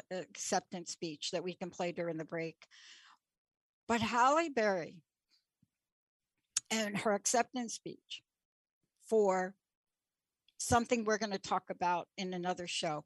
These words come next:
but her acceptance speech for being out there, for saying, "See me," she literally could have been calling Carrie Knudsen out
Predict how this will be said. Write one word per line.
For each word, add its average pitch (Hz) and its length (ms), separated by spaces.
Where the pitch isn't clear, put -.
but 190 120
her 214 140
acceptance 226 580
speech - 340
for 202 100
being 214 280
out 202 240
there, 196 120
for 202 180
saying, 196 360
"See - 280
me," 190 380
she 269 580
literally 240 760
could 220 220
have 190 120
been 185 160
calling 185 580
Carrie 190 300
Knudsen 170 540
out 151 200